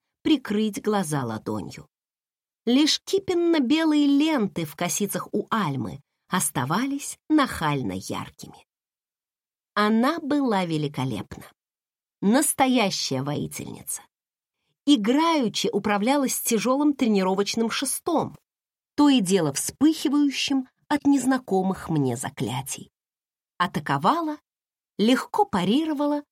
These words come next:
выпады противника. За их спаррингом следили все, и в зале царил страшный галдеж,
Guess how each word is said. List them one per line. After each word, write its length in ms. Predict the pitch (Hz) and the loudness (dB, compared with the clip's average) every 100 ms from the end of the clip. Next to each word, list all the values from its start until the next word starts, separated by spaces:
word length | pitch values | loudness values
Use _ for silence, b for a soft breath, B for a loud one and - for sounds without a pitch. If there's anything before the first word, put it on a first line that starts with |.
| - | -10
выпады 540 | 175 180 202 143 127 | -2 2 2 -2 -6
противника. 760 | - 131 - 117 135 - - - _ _ _ _ _ _ _ _ _ _ - | -8 -8 -6 -6 -8 -12 -20 -20 _ _ _ _ _ _ _ _ _ _ -4
За 180 | 170 | 2
их 200 | 262 311 | 2 2
спаррингом 720 | - - 285 381 247 135 123 123 | -2 -2 -2 0 0 -2 -4 -4
следили 520 | - 226 226 359 381 | 0 0 2 2 0
все, 500 | - - 294 208 - _ _ _ _ _ _ _ - | -2 0 2 0 -2 _ _ _ _ _ _ _ -2
и 120 | 214 | -2
в 60 | |
зале 520 | 147 131 185 349 339 320 | 0 0 2 2 0 -4
царил 460 | - 294 294 294 | -2 0 0 -2
страшный 800 | 262 - - 180 185 185 - 139 | -4 -6 -2 2 2 0 -4 -4
галдеж, 720 | 135 120 131 127 107 - - | -2 -4 -4 -4 -4 -6 -14